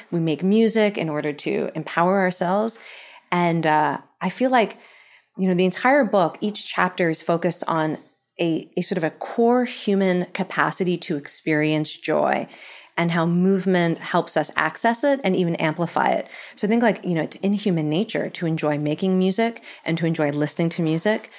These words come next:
And, uh, movement amplifies the joy that we get, whether we are making music or participating in music or, you know, lip syncing to music.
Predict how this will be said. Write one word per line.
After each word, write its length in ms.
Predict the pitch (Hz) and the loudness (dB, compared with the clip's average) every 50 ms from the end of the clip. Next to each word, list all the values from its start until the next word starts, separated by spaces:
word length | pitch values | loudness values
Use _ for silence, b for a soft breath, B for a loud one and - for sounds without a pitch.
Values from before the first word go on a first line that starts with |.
| B B B B B B B B | B B B B B B B B
And, 320 | 170 175 170 165 165 156 | 0 0 2 2 2 2
uh, 220 | 151 151 151 147 - | 2 0 0 0 0
movement 560 | 180 190 190 202 208 185 202 196 185 180 175 - _ _ _ _ _ _ _ - - | 0 2 2 2 2 2 2 2 2 2 0 -4 _ _ _ _ _ _ _ -4 0
amplifies 680 | 185 196 202 202 220 196 170 - 170 160 160 165 160 - | 2 2 2 2 0 0 0 2 2 2 2 2 2 -2
the 60 | 160 | -6
joy 360 | 139 - 160 160 156 160 160 | -6 -2 -2 0 2 2 2
that 160 | 156 143 - | 0 -2 -2
we 100 | 165 170 | -2 -4
get, 380 | 160 - - 139 101 - - - - | -2 0 0 0 0 0 -4 -10 -8
whether 320 | - 160 160 156 160 156 151 | -2 0 0 2 2 0 0
we 160 | 143 156 - | 0 0 0
are 180 | - 123 120 - | 2 2 2 2
making 380 | 190 214 220 220 220 208 202 | 2 2 2 0 0 0 2
music 420 | 196 185 180 180 180 165 160 165 - - | 2 2 2 2 2 2 2 0 -4 -4
or 420 | - 170 - - - - - - - | -2 0 0 0 -2 -2 -6 -10 -8
participating 600 | - 175 - 214 202 202 190 196 185 175 175 165 | -6 -2 -2 0 0 0 0 2 2 2 2 2
in 100 | 160 156 | 0 0
music 460 | 156 151 151 151 160 160 160 - B B B B B B B B | 0 0 0 0 0 0 0 -2 B B B B B B B B
or, 320 | 151 147 151 160 170 165 | 0 0 2 2 2 2
you 140 | 156 151 147 | 0 -2 -2
know, 100 | 143 143 | -4 -4
lip 220 | 160 180 196 190 | 0 -2 -2 -2
syncing 420 | - - 190 175 165 180 165 165 160 | 0 -2 -2 0 0 0 0 0 0
to 100 | - 170 | -2 -2
music. 520 | 156 151 151 156 196 233 262 262 - B | 0 0 0 0 0 -2 -2 -4 -8 B